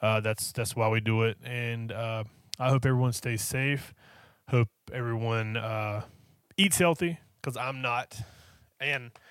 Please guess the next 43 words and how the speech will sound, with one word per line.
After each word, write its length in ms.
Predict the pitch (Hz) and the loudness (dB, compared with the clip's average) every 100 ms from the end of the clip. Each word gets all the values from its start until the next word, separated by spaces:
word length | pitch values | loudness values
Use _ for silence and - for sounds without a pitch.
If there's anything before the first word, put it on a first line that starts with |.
| - - - - - | -20 -20 -20 -14 0
I 60 | |
gotta 100 | 135 | 2
whoop 160 | 123 127 | 2 -2
Corey 300 | - 139 117 | -4 -2 2
Hollis's 340 | 120 120 120 | 2 2 2
ass 240 | 123 123 - | 2 2 2
when 80 | 123 | 0
all 140 | 123 | 0
this 580 | 120 - - - - - _ | -4 -8 -10 -16 -20 -20 _
stuff's 240 | - 120 - | -4 -4 -2
passed. 420 | 131 123 120 - _ - _ _ _ | 0 0 -2 -8 _ -20 _ _ _
But, 260 | 135 131 127 | 2 4 6
uh, 260 | 123 123 120 | 4 4 2
but 160 | 127 | 2
yeah. 160 | 120 101 - _ _ _ _ _ _ _ - - | 2 0 -4 _ _ _ _ _ _ _ -16 -10
So 440 | - 147 135 131 131 _ | 2 4 6 6 2 _
st-, 280 | - - - _ - | -12 -10 -10 _ -4
keep 180 | 185 180 | 2 4
exercising 640 | 170 160 160 156 151 151 | 4 2 4 4 4 2
if 160 | 139 - | 0 -2
you, 180 | 139 | -2
if 140 | 135 147 | -2 0
you 80 | 127 | 2
do. 260 | 117 117 120 | 2 2 0
If 120 | 110 | -2
you 80 | 127 | 2
don't, 320 | 131 139 - | 4 4 2
find 400 | - - 143 143 | -4 0 2 4
ways 180 | 139 127 | 4 4
to 80 | |
exercise 360 | 127 - 127 127 | 0 0 0 0
at 80 | 117 | 0
home. 220 | 117 117 | 0 0
Just 120 | 117 | -2
follow 240 | - 127 123 | 0 0 2
Jared 300 | 127 123 117 | 0 0 -2
Fritz 300 | 123 110 117 | -6 -6 -4
on, 320 | 113 113 113 | -2 -2 -4
on 400 | 110 110 110 113 _ _ _ _ _ _ _ - | -4 -6 -6 -10 _ _ _ _ _ _ _ -4
Instagram 580 | 131 135 117 117 117 117 | 0 0 2 2 4 2
or 140 | 107 | 0
Facebook. 480 | - 117 104 113 110 | -2 -4 -4 -4 -4
He'll 240 | 120 117 | -4 -6